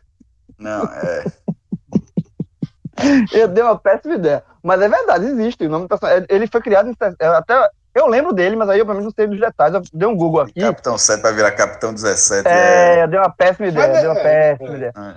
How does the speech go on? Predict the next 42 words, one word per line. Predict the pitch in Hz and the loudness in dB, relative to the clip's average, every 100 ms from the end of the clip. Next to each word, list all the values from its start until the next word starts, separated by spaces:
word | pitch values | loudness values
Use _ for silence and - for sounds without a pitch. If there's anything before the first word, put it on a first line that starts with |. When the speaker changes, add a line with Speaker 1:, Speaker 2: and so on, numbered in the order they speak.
| _ | _
Speaker 1:
É. | - 170 190 | -4 -2 -2
Speaker 2:
Ele | 202 | -2
foi | 233 | -2
criado | 226 208 233 | 0 -2 -2
em | |
sessenta | 214 208 - 247 277 381 | -4 -4 -4 -12 -10 -12
e... | - _ 165 | -14 _ -12
em | 180 196 | -10 -10
cinquenta | - 202 240 262 | -10 -6 -4 -6
e | 320 | -4
quatro. | 127 127 - _ _ _ _ _ _ _ _ - | 0 0 -2 _ _ _ _ _ _ _ _ -8
Ficou | 170 190 208 | -4 0 0
no | 208 | 4
ar, | 175 208 226 - | 4 4 2 -2
era | - | -4
uma | 220 | -4
série | 196 202 | -2 -4
de | |
T | 190 | -4
V | 185 175 | -8 -2
da | 180 | 0
Record. | 190 214 156 160 214 _ _ _ _ _ _ _ | 0 -4 -2 -2 -2 _ _ _ _ _ _ _
Ficou | 151 175 | -10 -6
no | 185 | 0
ar | 190 | 0
em, | 185 - - | -2 -12 -10
em | 156 | -4
até | 156 196 | -2 -2
sessenta | 185 180 240 262 | -2 -4 -6 -8
e | |
seis. | - 123 123 | -8 -8 -8
Speaker 1:
Vem, | 113 135 104 | -4 -2 -2
Speaker 2:
Doze | 135 196 208 | 0 0 0
anos. | 123 | 2
Speaker 1:
Super-Homem | 107 107 | 0 0
salvando | - 135 101 110 | 2 2 2 -2
os | |
Estados | - 104 101 | 0 0 0
Unidos | 104 | 0
há | 104 | -2
oitenta | 98 135 135 | 0 -6 -2
anos. | 98 95 92 - | -2 -2 -8 -16